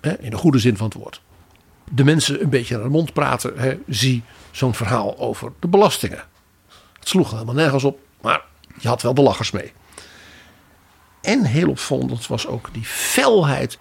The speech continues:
die dus zat vanuit die vrije boeren. Hè, dus tegen dat landbouwschap, tegen dat polderen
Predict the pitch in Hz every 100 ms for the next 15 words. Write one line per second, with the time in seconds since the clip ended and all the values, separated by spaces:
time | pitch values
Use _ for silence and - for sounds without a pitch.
0 | - 147 127 110 - - - 127 - -
1 | 120 - 120 101 117 156 202 220 262 -
2 | - - _ _ 165 196 110 - _ -
3 | 185 147 135 117 - 131 135 156 143 -
4 | - - - 80 123 117 - - 202 185
5 | 190 202